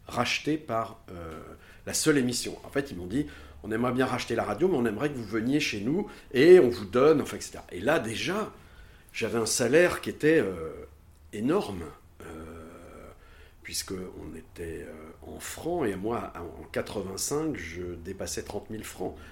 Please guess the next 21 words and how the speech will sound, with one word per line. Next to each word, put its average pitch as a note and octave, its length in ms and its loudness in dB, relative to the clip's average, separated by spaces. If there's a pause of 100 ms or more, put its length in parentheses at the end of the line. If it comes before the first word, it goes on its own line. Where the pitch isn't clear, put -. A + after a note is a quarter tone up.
ce - 120 -8
qui - 80 -8
était, B2 320 0
euh, D#2+ 680 -8 (760)
énorme. A#2+ 400 -4 (500)
Je, - 300 -20 (240)
je, - 240 -18
je, - 120 -18 (480)
je - 100 -20
pense - 180 -8
que - 80 -12
le F2 60 -12
smic A2+ 280 -10
devait F2+ 280 -6
être - 240 -8
à - 480 -16
trois - 200 -14
ou E2+ 40 -12
quatre - 260 -12
mille, E2+ 160 -12
quoi. - 160 -18